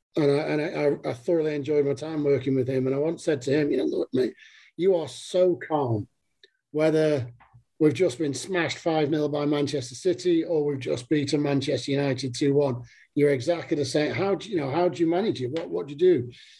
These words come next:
You know, and he came back and he just basically said, "Look, you know, I, I keep myself at a level, whether it's good or bad, you know, I, I maintain that level of calmness because I know that's what's good for him," you know. And I think that's a,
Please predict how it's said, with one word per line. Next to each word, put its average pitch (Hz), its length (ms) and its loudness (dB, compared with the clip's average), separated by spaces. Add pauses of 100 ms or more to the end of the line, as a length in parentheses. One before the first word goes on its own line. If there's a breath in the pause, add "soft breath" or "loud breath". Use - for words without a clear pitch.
(120 loud breath)
You 160 100 2
know, 151 140 0
and 143 80 -2
he 190 140 2
came 170 220 -2
back 147 160 -10
and 151 80 -2
he 151 60 4
just 147 220 0
basically 156 240 -2
said, 151 180 -2
"Look, 127 180 -2
you 135 80 -2
know, 139 100 0
I, 151 340 2 (460 soft breath)
I 170 200 4
keep 180 300 -2
myself 135 680 0
at 131 120 -6
a 127 60 -6
level, 139 400 2
whether 135 240 -4
it's - 120 -12
good 170 420 2
or 147 200 0
bad, 135 380 0
you 135 100 2
know, 131 220 2
I, 143 280 -6
I 139 40 -4
maintain 147 840 0 (440 soft breath)
that 139 200 -2
level 151 360 2
of 135 100 -4
calmness 139 400 0
because 135 280 -2
I 139 80 0
know 143 220 2
that's 143 220 -2
what's - 300 -10 (100)
good 160 200 2
for 143 140 -6
him," 131 360 2 (440 soft breath)
you 131 140 2
know. 131 180 -2
And 151 120 -2
I 143 80 -2
think 170 260 0
that's 175 320 -4
a, 143 360 4